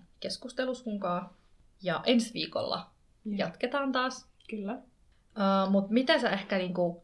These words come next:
Speaker 1: nyt tälle yhteenvetona haluaisit tähän loppuun sanoa?
Speaker 2: Kaikille nuorille maahanmuuttajataustaisille, ei suomala-, ei valko-, ei valkoisille suomalaisille mä haluan sanoa,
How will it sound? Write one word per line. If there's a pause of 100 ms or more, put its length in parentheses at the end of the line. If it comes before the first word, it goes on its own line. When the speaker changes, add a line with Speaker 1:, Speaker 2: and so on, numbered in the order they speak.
(120)
Speaker 1:
nyt (100)
tälle
yhteenvetona
haluaisit
tähän
loppuun
sanoa? (800)
Speaker 2:
Kaikille
nuorille (460)
maahanmuuttajataustaisille, (440)
ei
suomala-,
ei
valko-,
ei
valkoisille
suomalaisille
mä
haluan
sanoa,